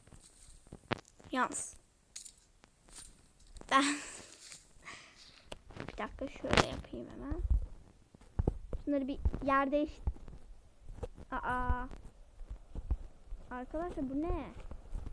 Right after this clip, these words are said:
Bak ben diğer, nerede benim? Tamam. Nerede?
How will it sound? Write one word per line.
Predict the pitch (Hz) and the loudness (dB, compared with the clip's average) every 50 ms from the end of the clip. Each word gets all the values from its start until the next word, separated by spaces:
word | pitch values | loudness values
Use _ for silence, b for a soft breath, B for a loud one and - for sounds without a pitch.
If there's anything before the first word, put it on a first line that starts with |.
| - - - - - - - - - - - - - - | 0 0 0 2 2 2 2 4 2 -2 -2 -4 -4 -2
Bak | - 302 320 - - | -2 -2 -2 0 2
ben | 285 285 294 294 294 | 2 4 6 6 6
diğer, | 302 302 302 302 311 - - - - - - - - | 8 6 6 4 2 -4 -6 -8 -8 -6 -4 -4 -2
nerede | 302 294 311 320 294 | -2 -2 -2 -2 -2
benim? | 302 285 294 349 392 - - - - - - - | 0 0 0 -2 -4 -6 -8 -10 -10 -10 -10 -8
Tamam. | 285 302 339 - - - - - - - - - - - - - - - - - - - - - - - - - - - - - - - - - - - - - - - - - - - - - | -6 -6 -6 -6 -8 -10 -12 -14 -14 -14 -14 -14 -8 -4 0 0 0 0 -2 -8 -12 -10 -8 -8 -8 -8 -8 -10 -10 -12 -14 -14 -6 -2 -2 0 0 -2 -8 -10 -12 -12 -10 -10 -12 -12 -10 -8
Nerede? | 254 269 302 311 - | -6 -6 -6 -4 -4